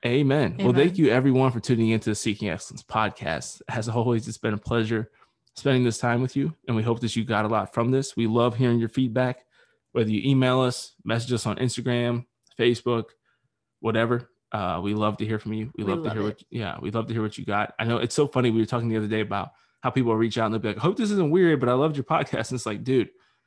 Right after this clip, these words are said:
Speaker 1: we get, you know,
Speaker 2: Pumped.
Speaker 1: negativity, we get
Speaker 2: Yeah.
Speaker 1: temptations, we get spiritual warfare. Like, it's great to hear the positive feedback. I have
Speaker 2: Yeah.
Speaker 1: a whole, uh, album on my phone and, and a folder in my email of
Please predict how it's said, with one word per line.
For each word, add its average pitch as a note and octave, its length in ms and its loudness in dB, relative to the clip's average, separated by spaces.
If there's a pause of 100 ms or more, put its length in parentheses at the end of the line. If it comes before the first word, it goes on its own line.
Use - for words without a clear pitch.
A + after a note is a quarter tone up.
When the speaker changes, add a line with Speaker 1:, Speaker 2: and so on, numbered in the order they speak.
(160)
Speaker 1:
we C#3+ 160 2
get, D#3 340 2
you C3+ 140 0
know, A2+ 300 0 (140)
Speaker 2:
Pumped. - 480 -12
Speaker 1:
negativity, D3 800 2
we B2+ 120 2
get A#2+ 220 0
Speaker 2:
Yeah. - 120 -4
Speaker 1:
temptations, C#3+ 500 -4
we B2 60 0
get G#2+ 160 2
spiritual A2+ 380 0
warfare. D3 480 2
Like, A#2+ 340 -2 (180)
it's D#3+ 280 0
great C#3 300 2
to A2 80 0
hear G#2+ 180 -4
the G#2+ 140 -8 (160)
positive G#2 360 -4
feedback. - 340 -8
I G2 100 0
have C#3 120 0
Speaker 2:
Yeah. G#2+ 60 -2
Speaker 1:
a - 20 -6
whole, C#3 400 0 (500)
uh, A2+ 40 0
album A#2+ 480 0
on B2+ 100 0
my A#2+ 100 -2
phone B2 460 -2 (100)
and, B2+ 280 0
and C#3+ 200 2
a B2+ 60 2
folder C#3+ 300 4
in C3+ 60 2
my B2+ 120 4
email A2+ 400 2
of G#2+ 380 -4